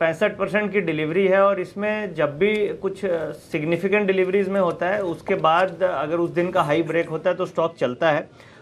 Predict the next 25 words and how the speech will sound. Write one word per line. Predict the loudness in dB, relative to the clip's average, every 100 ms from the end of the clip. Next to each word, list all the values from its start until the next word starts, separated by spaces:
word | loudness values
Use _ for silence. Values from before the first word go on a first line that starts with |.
| -4
और | -2 0
हिस्टोरिकली | -2 2 2 4 2 0 0 0 -2
इसमें | -4 -2 -2
ऐसा | 0 0 0
ब-, | 0
ब-, | 0 0 -2 -2 -2
सिग्नल | -4 -8 -6 -2 0
देखा | 0 0 0
गया। | 0 0
तो | -2
मुझे | -2 0
लग | 2 2
रहा |
है, | 0
ये | 0
पाँच | 0 -2 -2
सौ | 0
अस्सी, | 0 -2 -6
पाँच | 0 0 0
सौ |
नब्बे | -2 -2 -2
की | -2
तरफ | -4 -4
आना | -4 -4 -4
चाहिए। | -4 -4